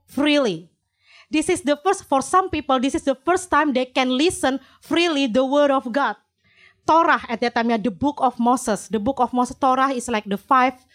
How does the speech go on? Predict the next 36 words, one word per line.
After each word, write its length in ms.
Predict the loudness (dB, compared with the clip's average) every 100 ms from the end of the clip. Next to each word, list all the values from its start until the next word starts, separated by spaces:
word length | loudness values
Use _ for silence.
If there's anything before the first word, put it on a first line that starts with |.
| -20 -8
uh, 100 | -4
first 360 | -2 -2 -2 -2
books 260 | -2 -2 -6
in 160 | -6 -2
Old 240 | -2 -2
Testament. 480 | -2 -4 -2 -2 -4 -8 -20 -18
They 240 | -6 -2 -2
proclaim 520 | 0 0 2 0 2
it, 120 | -2 _ _ -2
Ezra 480 | -2 0 0 0
read 320 | 2 2 2 0
it. 240 | -4 _ -20 _ _ -2
For 160 | 0 0
seven 500 | 0 0 0 0 2
days, 640 | 2 2 -2 -8 -14 -18 -2
they 220 | 0 2
do 180 | 2 0
this. 400 | -2 -6 -20 _ _ _ -20 -4
So 160 | 0 2
Ezra 480 | 2 2 2 2
gonna, 320 | 2 2 2 2 0
uh, 240 | 2 2 2
come 320 | 2 2 2 0
early 320 | 0 2 0 0
in 80 |
the 80 | 0
morning, 480 | 2 2 2 0 -4 -12 -10
and 160 | -4 -4 2
all 240 | 2 4
Israelites 800 | 0 0 2 4 4 2 0 -2
already 400 | 0 2 2 0
ready 400 | 0 0 2 0
there. 400 | 2 2 2 -2 _ _ _ _ _ _ -20 -20 -20 -20 _ -2
No 160 | 2 4
one 160 | 4
late. 320 | 2 0 0